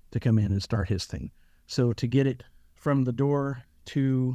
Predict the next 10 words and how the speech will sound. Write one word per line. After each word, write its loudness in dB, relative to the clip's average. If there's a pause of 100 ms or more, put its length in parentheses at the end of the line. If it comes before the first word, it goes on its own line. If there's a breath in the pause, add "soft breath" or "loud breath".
(180)
device 0
deployment 0 (600)
in 0
an 2
hour 0
is -4 (320)
booking -2
it. -12 (100)
So -2
we, 0